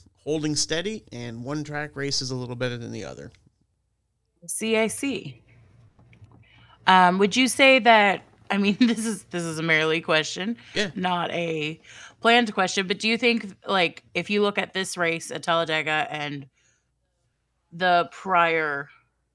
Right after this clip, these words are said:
Speaker 2: car time frame, so I d-, I know that wasn't last year, but, like, a few years ago,
Speaker 1: Yeah.
Speaker 2: would you say that, um,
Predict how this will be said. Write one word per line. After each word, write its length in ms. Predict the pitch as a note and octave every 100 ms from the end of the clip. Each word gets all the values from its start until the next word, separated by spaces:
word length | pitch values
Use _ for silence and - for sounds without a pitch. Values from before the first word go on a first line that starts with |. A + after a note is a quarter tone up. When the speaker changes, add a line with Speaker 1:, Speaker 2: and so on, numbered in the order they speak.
| _ _
Speaker 2:
car 500 | - E3 C#3+ C#3 D3+ -
time 320 | C#3+ C#3+ C#3
frame, 300 | D3 D3 D#3+
so 180 | D#3 C#3
I 140 | D3+
d-, 80 | D3+
I 80 | E3
know 120 | E3+
that 120 | E3+ E3
wasn't 220 | D3 C3+
last 360 | D3 D3 -
year, 280 | A#2+ B2+ E3 _ - - _ _
but, 160 | D#3+ D#3
like, 180 | D3
a 40 | D#3
few 140 | F3+
years 260 | E3+ E3+ E3
ago, 260 | D3+ C#3+ -
Speaker 1:
Yeah. 140 | - - - -
Speaker 2:
would 160 | F3 C#3+
you 140 | D#3
say 560 | - D#3 D3 D3 C#3 B2+
that, 340 | C#3+ C#3 -
um, 540 | C#3+ C#3+ B2+ B2 C3+